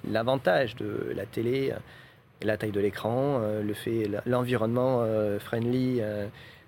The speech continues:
euh, qui, et sa, et sa qualité, hein, de, de, d'audience et, et d'inventaire, euh, pour, bah, pour cibler, euh, et pour faire que la pub est vraiment adressée au foyer, euh, au foyer de l'utilisateur. Et donc faire venir, un des enjeux, hein, faire venir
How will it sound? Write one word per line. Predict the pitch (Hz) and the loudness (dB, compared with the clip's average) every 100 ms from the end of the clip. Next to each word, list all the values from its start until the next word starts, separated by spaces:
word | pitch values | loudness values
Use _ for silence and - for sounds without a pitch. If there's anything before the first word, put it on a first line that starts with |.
| - | -6
euh, | 107 - | -6 -6
qui, | - 120 | -6 -4
et | |
sa, | 113 113 123 | 0 0 0
et | |
sa | 117 107 | -2 0
qualité, | 110 120 120 185 | 0 0 2 4
hein, | 143 131 | 4 2
de, | 120 107 104 107 | 2 0 0 0
de, | 104 101 | 0 0
d'audience | 104 113 120 123 - | 0 2 2 0 -2
et, | 104 101 | -4 0
et | 107 | -2
d'inventaire, | 104 104 107 151 147 101 - - - - - - - - - - | 0 -2 0 2 2 0 -2 -2 -6 -20 -20 -20 -20 -20 -14 -6
euh, | 104 104 | -4 -4
pour, | - 139 165 139 | 0 4 6 6
bah, | 95 92 - | 0 -4 -8
pour | 127 - | -8 -6
cibler, | - 107 127 143 | -4 0 2 4
euh, | 110 | 2
et | 123 | -2
pour | 110 - | -6 -2
faire | 143 - | -2 0
que | 120 - - - | -2 -4 -12 -2
la | 113 117 | 0 2
pub | 156 165 - | 4 4 4
est | 123 | 2
vraiment | 123 135 | 2 4
adressée | 135 120 110 127 147 | 4 2 0 2 2
au | 120 | 2
foyer, | - 113 131 160 - - - - - - | 2 2 2 0 -8 -20 -20 -20 -20 -12
euh, | 113 107 104 104 101 98 107 110 - - 113 | -8 -6 -4 -6 -6 -6 -8 -8 -8 -6 -6
au | |
foyer | - 117 123 | -2 -2 -2
de | |
l'utilisateur. | 113 131 117 110 - | -2 -2 -2 -4 2
Et | |
donc | 143 147 | 2 2
faire | - 165 | 2 2
venir, | 165 170 151 110 104 - - - - | 6 6 4 2 -4 -12 -18 -10 -6
un | 117 | -4
des | 113 110 104 101 | -2 -4 -6 -4
enjeux, | 107 165 | 0 2
hein, | 135 | 2
faire | - 123 | 0 0
venir | 127 127 131 | 0 2 0